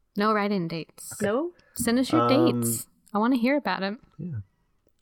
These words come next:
Speaker 2: Listen to the producer. Let's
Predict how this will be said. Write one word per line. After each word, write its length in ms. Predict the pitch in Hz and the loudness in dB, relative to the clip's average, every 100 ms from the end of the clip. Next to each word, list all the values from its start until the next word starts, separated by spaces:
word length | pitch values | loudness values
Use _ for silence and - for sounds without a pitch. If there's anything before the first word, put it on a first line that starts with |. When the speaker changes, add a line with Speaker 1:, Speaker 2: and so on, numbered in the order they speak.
| - | -10
Speaker 2:
Listen 300 | 120 - 139 | -8 -8 -10
to 300 | - 143 135 - _ _ _ _ - | -8 -8 -8 -12 _ _ _ _ -8
the 100 | 127 | -4
producer. 580 | 127 135 135 - 104 - _ _ _ _ _ _ _ _ _ _ _ _ _ | -2 -4 -4 -6 -8 -10 _ _ _ _ _ _ _ _ _ _ _ _ _
Let's 240 | 120 123 | -6 -6